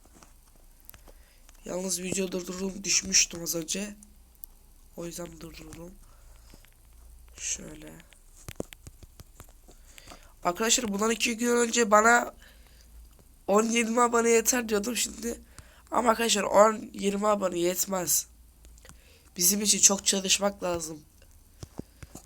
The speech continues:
Bakın bayıla yeni yeni sevenler oluyor aramızda. Video başlamış zaten değil mi? Tamam, aşağıya gitmem lazım.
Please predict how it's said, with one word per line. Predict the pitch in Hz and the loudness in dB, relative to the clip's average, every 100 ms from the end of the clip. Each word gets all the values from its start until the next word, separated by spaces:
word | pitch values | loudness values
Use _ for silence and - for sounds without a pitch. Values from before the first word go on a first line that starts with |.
| - | 0
Bakın | 202 220 208 202 | 2 2 2 4
bayıla | 220 220 226 | 4 4 4
yeni | 220 214 214 | 4 2 0
yeni | 233 220 | 0 2
sevenler | - 190 185 180 | 4 4 2 2
oluyor | 175 170 170 165 | 2 2 -2 -4
aramızda. | 156 165 156 151 143 - - - - - - - - - - - - - - - - - - - - - - - - | -8 -10 -8 -10 -10 -18 -20 -20 -20 -20 -20 -20 -20 -20 -20 -20 -20 -20 -20 -20 -20 -20 -20 -20 -20 -20 -20 -20 -12
Video | 196 - 208 202 202 | -10 -6 -2 -2 -2
başlamış | 190 185 196 190 202 | -2 -2 -2 -4 -6
zaten | - 160 170 | -6 -8 -12
değil | 170 190 208 | -12 -14 -14
mi? | 214 208 - - - - - - - - - | -16 -20 -20 -20 -20 -20 -20 -20 -20 -20 -16
Tamam, | - 190 185 | -8 -6 -6
aşağıya | 214 185 - 190 196 | -4 2 2 2 -4
gitmem | 196 - - 185 175 | -6 -12 -16 -14 -12
lazım. | 165 156 160 | -14 -12 -14